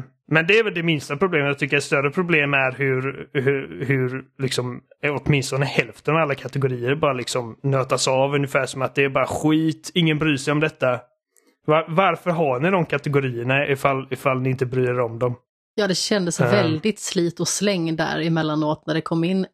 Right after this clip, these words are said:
Speaker 2: ett gäng kategorier som liksom bara betades av.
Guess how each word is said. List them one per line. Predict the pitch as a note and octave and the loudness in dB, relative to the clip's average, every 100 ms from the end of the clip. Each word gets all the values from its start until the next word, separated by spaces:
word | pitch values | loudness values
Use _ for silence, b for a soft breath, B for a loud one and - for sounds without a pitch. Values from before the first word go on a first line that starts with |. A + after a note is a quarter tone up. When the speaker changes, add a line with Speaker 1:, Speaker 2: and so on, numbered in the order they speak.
| F3 | -6
Speaker 2:
ett | - | -2
gäng | E3 E3 E3+ | -2 -2 -2
kategorier | E3 E3+ E3 E3 D#3+ D#3 D#3 D#3+ | -4 -4 -2 0 0 0 -2 -4
som | D#3+ | -4
liksom | D3+ D3+ D3+ D3+ - | -4 -4 -4 -4 -2
bara | D#3 D3 D3 | -2 0 -2
betades | D#3+ D#3 - D3+ D3 - | -2 -4 -2 -4 -2 -2
av. | F3 D#3+ F3+ | -2 -2 -4